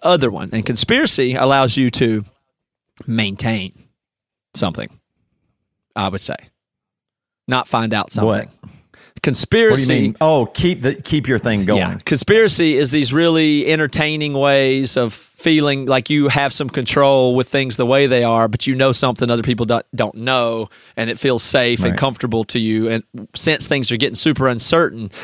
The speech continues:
Speaker 1: and you, we might actually be able to find out some fucked up shit about our government,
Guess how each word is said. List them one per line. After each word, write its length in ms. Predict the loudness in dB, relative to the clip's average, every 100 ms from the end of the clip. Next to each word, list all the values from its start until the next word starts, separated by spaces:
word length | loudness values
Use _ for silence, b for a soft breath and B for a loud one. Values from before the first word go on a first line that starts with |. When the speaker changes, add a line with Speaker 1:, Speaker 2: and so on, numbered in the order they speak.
| B
Speaker 1:
and 140 | -4 -2
you, 160 | 0
we 160 | 2 2
might 180 | 2 2
actually 320 | 0 0 0
be 80 | 2
able 80 | 2
to 40 |
find 260 | 0 2 2
out 140 | 0
some 180 | -4 -4
fucked 300 | -2 0 -2
up 100 | 0
shit 160 | -2 0
about 160 | 0
our 60 | 0
government, 540 | 0 0 -2 -6 -8